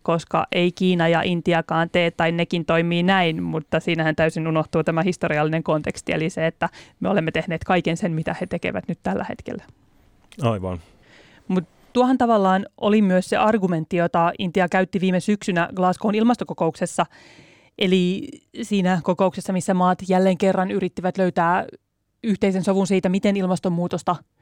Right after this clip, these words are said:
Speaker 1: pitäisi yrittää nyt hidastaa, niin mä olin läsnä siellä siinä viimeisessä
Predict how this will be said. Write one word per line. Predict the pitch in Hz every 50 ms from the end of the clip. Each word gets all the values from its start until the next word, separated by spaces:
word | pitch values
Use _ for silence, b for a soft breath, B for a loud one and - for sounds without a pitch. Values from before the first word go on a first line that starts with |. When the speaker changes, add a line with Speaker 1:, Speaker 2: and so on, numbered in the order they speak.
| _ _ _ _
Speaker 1:
pitäisi | - 190 - 185 175 175 165 - 185 165 b b b b b b b -
yrittää | 220 196 196 190 - _ _ _ _ - 185 180 170
nyt | 165 170 - - - -
hidastaa, | 220 202 208 202 190 - - - 175 170 170 170 b b b b b b b b b
niin | 185 185 180 175 175 175 - - _ _ _ _ -
mä | 214 202 208
olin | 214 214 214 208 202 -
läsnä | 208 208 233 269 277 - 254 208 190
siellä | - 190 180 175 175 175 180 - - _ -
siinä | - 180 170 175 175
viimeisessä | 175 196 196 190 190 170 180 170 - - 160